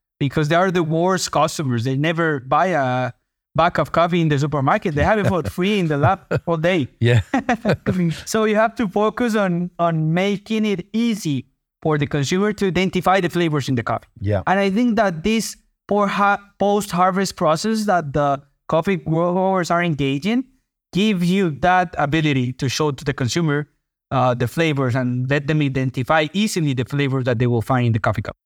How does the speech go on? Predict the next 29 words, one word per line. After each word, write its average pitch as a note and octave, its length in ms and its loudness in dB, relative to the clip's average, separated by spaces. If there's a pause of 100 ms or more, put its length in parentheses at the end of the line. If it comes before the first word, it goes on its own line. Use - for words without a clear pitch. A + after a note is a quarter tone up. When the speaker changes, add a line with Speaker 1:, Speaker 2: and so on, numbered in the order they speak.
(160)
Speaker 2:
So E3+ 240 2
it's - 320 -2 (460)
an D#3+ 80 4
increasingly D#3 640 2
sophisticated, B2+ 1160 0 (600)
uh, G#2+ 320 2
local B2 500 2
market, C3 640 2
um, A2 160 0
because A2+ 200 -2
of A#2+ 120 0
all C3+ 100 2
the B2 80 0
great B2 260 0
work A#2 340 0
roasters A#2 580 0
like A#2 180 0
yourselves B2+ 500 0
and G#2 280 0
the, G2 160 -2
and F#2+ 200 0
farmers B2 360 2
are A2 60 0
doing. B2+ 300 0 (440)
What, C3+ 200 0 (500)
what G#3+ 120 2
are A#3 40 0
you G#3+ 180 2
seeing, D#3 520 2